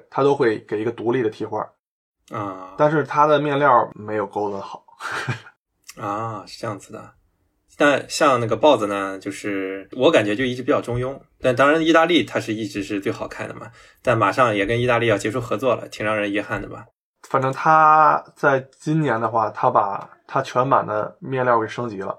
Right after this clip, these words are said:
Speaker 1: 他在之前的话，他球员版跟球衣版几乎是一样的，但是他今年把这个球员版给升级了，还是差挺多的。你看他在今年年初的时候吧，他又发了一个超轻的一个科技，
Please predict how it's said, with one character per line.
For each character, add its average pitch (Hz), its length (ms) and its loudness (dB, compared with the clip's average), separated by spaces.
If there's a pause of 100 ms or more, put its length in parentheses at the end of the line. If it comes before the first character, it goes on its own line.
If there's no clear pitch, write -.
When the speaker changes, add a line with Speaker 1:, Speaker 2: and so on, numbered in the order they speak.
Speaker 1:
他 143 220 -4
在 135 240 0
之 139 180 -4
前 113 160 -2
的 123 80 2
话， 113 240 2
他 147 80 4
球 143 200 -4
员 139 100 0
版 113 100 2
跟 127 100 -4
球 127 160 -6
衣 131 40 -4
版 104 340 0
几 135 160 -6
乎 131 240 -2
是 117 140 -4
一 104 40 -6
样 104 180 -6
的， - 120 -16 (560)
但 139 140 -2
是 131 100 -2
他 131 100 -10
今 151 140 -8
年 131 420 -2
把 107 240 2
这 113 120 -14
个 113 60 -6
球 - 180 0
员 135 100 4
版 123 100 2
给 117 80 -2
升 113 220 -8
级 107 80 -8
了， 107 160 -6
还 - 180 -6
是 117 300 -6
差 - 180 0
挺 117 140 -6
多 107 180 2
的。 165 120 -6
你 110 80 -12
看 135 200 -2
他 139 160 2
在 135 320 4
今 170 200 -2
年 147 320 0 (400)
年 135 260 -4
初 180 240 -2
的 165 80 4
时 120 60 2
候 117 100 2
吧， 104 400 0
他 165 140 2
又 170 100 2
发 131 260 4
了 127 80 2
一 117 60 0
个 120 220 -2
超 170 240 -2
轻 202 200 -4
的 165 80 0
一 117 60 -2
个 110 100 -2
科 107 200 -2
技， 107 240 -10